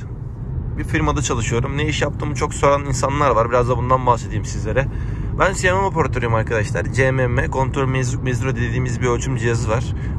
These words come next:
Bununla biz araba parçalarını ölçüyoruz. Araba parçalarını kontrol edecek fiksürlerin imalatını yapıyoruz.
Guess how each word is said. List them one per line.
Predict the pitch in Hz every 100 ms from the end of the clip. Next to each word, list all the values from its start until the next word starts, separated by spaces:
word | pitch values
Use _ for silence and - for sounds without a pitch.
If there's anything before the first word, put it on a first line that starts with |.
| -
Bununla | 143 123 131 - - - - - - - - - 113
biz | 127 - - - - - -
araba | 135 139
parçalarını | 127 117 123 123
ölçüyoruz. | 120 107 101 101 135 - 104
Araba | 110 127
parçalarını | 120 117 - 117 117 110
kontrol | 120 120 131
edecek | 127 117 123 -
fiksürlerin | - - 120 113 120
imalatını | 117 113 113 113 107 117
yapıyoruz. | 113 101 95 - -